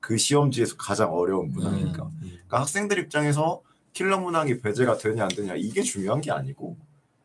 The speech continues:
Speaker 1: 실제로
Speaker 2: 음.
Speaker 1: 구월 모의고사에서 뭐 어떤 식으로, 어, 아이디어를 쓰는 문제가 나오는지 어떤 유형이 나오는지 그런 걸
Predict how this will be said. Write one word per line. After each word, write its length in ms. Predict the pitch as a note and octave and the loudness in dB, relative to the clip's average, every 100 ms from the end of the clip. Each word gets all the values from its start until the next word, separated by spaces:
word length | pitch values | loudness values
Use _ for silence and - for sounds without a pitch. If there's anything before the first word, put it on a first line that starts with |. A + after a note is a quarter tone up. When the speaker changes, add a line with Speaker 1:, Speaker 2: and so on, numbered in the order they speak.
| _ | _
Speaker 1:
실제로 500 | - - - F#3 F#3 | -8 -4 2 4 6
Speaker 2:
음. 40 | C#3+ | 4
Speaker 1:
구월 280 | A#2 C#3 A#2+ | 4 6 6
모의고사에서 840 | G#2 A2+ A#2 A#2 A2 C3+ D#3+ - _ _ _ | 4 4 2 0 2 2 2 -4 _ _ _
뭐 240 | - F#2+ F2 | -2 2 2
어떤 260 | - D3 D#3 | 4 2 2
식으로, 680 | - D3 C3 C#3 D3 D3 - _ _ _ | 0 0 2 4 4 4 -2 _ _ _
어, 320 | F#2+ G2 F#2 F#2 | -2 2 4 4
아이디어를 360 | G2+ A2 G#2+ | 2 4 2
쓰는 280 | G#2 B2+ A2+ | 2 0 0
문제가 320 | F2 F#2 F#2+ | -2 -2 -2
나오는지 440 | D2+ F2 F2+ E2 - | 0 0 0 -6 -12
어떤 280 | C#2+ G2+ G2 | -8 -4 -2
유형이 200 | G#2 F2 | -2 -2
나오는지 380 | D2+ F2 - - | -4 -6 -10 -14
그런 300 | - A2+ D3 | -2 2 2
걸 260 | D3 D3 | 4 2